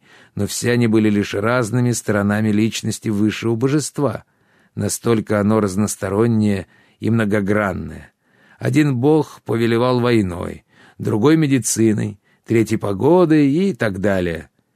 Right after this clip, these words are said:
Но потом высшему божеству наскучило по мелочам вмешиваться в людские дела». Оно решило воплотиться в человека, прожить полную тягот и лишений жизнь,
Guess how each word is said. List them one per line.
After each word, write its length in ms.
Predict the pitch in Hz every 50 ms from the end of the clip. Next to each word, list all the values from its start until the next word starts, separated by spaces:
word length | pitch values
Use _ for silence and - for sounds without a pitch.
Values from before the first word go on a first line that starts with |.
| _ _ _ _ _ -
Но 140 | 104 107
потом 640 | 110 107 98 87 - 123 143 151 151 147 139 123 117 _ _ _ _ _ _ -
высшему 540 | 104 113 131 143 127 - - 113 120 123
божеству 480 | 113 117 107 107 110 98 - - 127 139
наскучило 640 | 135 127 117 - - - 143 170 147 - 147 151 143
по 100 | - 127
мелочам 640 | 120 120 110 113 110 101 - - 127 131 131 120
вмешиваться 600 | 104 104 113 123 127 107 - 110 120 110 107 123
в 60 | 123
людские 420 | 120 117 104 - - - 120 120 113
дела». 480 | 107 104 117 110 98 - - - - _ _ _ _ _ _ _ _ _ _
Оно 200 | - 104 113 113
решило 480 | 110 113 104 - - 110 120 127 123 113
воплотиться 640 | 113 107 - 110 110 98 - 117 117 104 - 117
в 60 | 104 -
человека, 600 | - 110 110 104 104 113 131 139 131 - 120 110
прожить 440 | - 117 110 95 98 123 110 -
полную 520 | _ - 127 131 135 127 120 120 117 110 101
тягот 480 | - - 123 127 127 117 107 107 -
и 20 | 107
лишений 520 | 104 101 - - 113 113 107 101 98 95
жизнь, 440 | 87 82 98 135 160 160 147 139